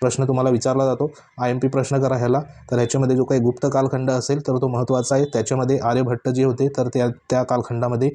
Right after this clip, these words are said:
प्रसिद्ध बघा गणितज्ञ होते, तर हे लक्षात असू द्या. असे जे प्रश्न आहे तर तुम्हाला जोड्या लावामध्ये विचारले जातात, म्हणून हे एक जरी तुम्हाला इथं बघा माहिती राहिलं तर तुम्ही तिथं उत्तर आहे एलिमिनेशन मेथडने, पर्याय एलिमिनेशन मेथडने तुम्ही ते सॉल्व्ह करू शकतात.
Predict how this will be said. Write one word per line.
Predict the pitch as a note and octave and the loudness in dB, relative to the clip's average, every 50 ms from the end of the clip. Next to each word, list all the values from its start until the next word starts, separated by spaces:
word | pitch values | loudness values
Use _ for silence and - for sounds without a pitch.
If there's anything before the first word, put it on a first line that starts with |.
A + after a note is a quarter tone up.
| - - - - _ _ _ | -6 -12 -20 -20 _ _ _
प्रसिद्ध | - C3+ B2+ - F3 D#3+ D#3 F3 | 0 0 2 0 0 0 2 2
बघा | D#3+ D#3 C3+ C#3+ | 2 4 4 4
गणितज्ञ | D3 C3+ A#2+ A#2 B2 C3+ C3+ - - C3 B2+ B2+ C3+ | 2 2 2 0 0 -2 -4 -4 -6 -6 -4 -4 -4
होते, | C3+ C3 B2+ - C#3 D3+ D3 - _ _ _ _ - | -4 -4 -4 -2 -4 -4 -4 -8 _ _ _ _ -6
तर | C3 B2 | -4 -2
हे | A#2 C3 | 0 0
लक्षात | A#2+ A2+ A2 - C#3+ B2 | 0 0 0 0 0 0
असू | C3 - - C#3 | 0 0 0 0
द्या. | C3 C#3+ D3 D3 - - - _ _ - | 0 0 0 -2 -6 -14 -20 _ _ -4
असे | A#2 A#2 - C#3 | -2 0 2 2
जे | C#3+ C#3+ | 2 2
प्रश्न | C#3+ D3 C3 B2 - C#3+ | 2 0 -2 -2 -2 -2
आहे | C#3+ C3+ C3+ D3+ | 0 0 0 0
तर | D3 D3 | 0 0
तुम्हाला | C#3 C#3 C3 C3 C3+ C#3+ | 0 0 0 2 2 2
जोड्या | C3 A2+ A2+ A2 A2+ B2 | 2 4 4 4 4 4
लावामध्ये | B2+ B2 B2 A#2+ A#2+ A#2 B2+ D3+ - - - _ _ _ - | 2 2 2 2 2 0 0 0 -2 -4 -10 _ _ _ -2
विचारले | A#2+ A#2 - C3+ B2 B2+ C3+ | -2 0 2 2 2 4 4
जातात, | C3 C3 B2+ - D3 | 2 2 2 0 -2
म्हणून | C#3+ C3 A#2+ A#2+ A#2+ A#2+ | -2 -2 -4 -4 -4 -2
हे | A#2+ B2 C3 - | 0 0 0 0
एक | G#2+ C3 C#3 C#3+ | 0 0 2 2
जरी | C#3 C3 C3 C3+ C3 | 2 4 4 2 2
तुम्हाला | C#3 C3+ C3 C3 C3 | 2 0 0 0 2
इथं | B2 A#2 - B2 | 2 2 0 0
बघा | A#2+ A#2 A#2+ | 0 0 0
माहिती | A#2+ A2+ G#2+ A2 A2 A#2 B2+ | 0 0 0 0 0 2 2
राहिलं | A#2+ B2 A#2 B2 C#3 | 2 2 2 0 0
तर | C#3 - _ - A#2 A2+ | -2 -6 _ -2 -2 0
तुम्ही | - - A#2+ B2 A#2+ | 0 0 -2 0 0
तिथं | B2 A2+ - A#2 | 0 0 2 2
उत्तर | A2+ A2 A2+ - A#2 F#2+ | 0 0 0 0 0 0
आहे | G#2+ A2+ A#2+ A#2+ - - - _ _ - | 2 0 0 -2 -4 -10 -20 _ _ -2
एलिमिनेशन | - A#2+ B2+ C3 C3 B2 - C#3 C3 | 0 2 2 2 2 0 -2 -4 -2
मेथडने, | B2+ B2 G#2+ - A#2+ A#2 B2+ B2+ | -2 -4 -2 -2 -2 -2 -2 -2
पर्याय | B2+ A#2+ A2 A2+ B2 A#2+ | 0 0 2 2 4 4
एलिमिनेशन | A#2 A2+ A2+ A2+ G#2+ - A#2 A2+ | 4 2 2 0 -2 -2 -2 -2
मेथडने | A2 G#2+ - A#2 A2+ A#2 C3+ D#3 - - - - - _ | -2 -2 0 0 0 0 0 -2 -4 -8 -16 -20 -8 _
तुम्ही | - A#2+ B2 B2 | 0 2 2 2
ते | - D#3+ F#3 | 2 2 2
सॉल्व्ह | - - B2+ A#2 A#2 | 2 2 2 2 2
करू | G#2 A#2 G#2 G#2 | 2 2 0 0
शकतात. | - G#2 F#2+ - - F#2+ | 0 -2 -4 -4 -4 -6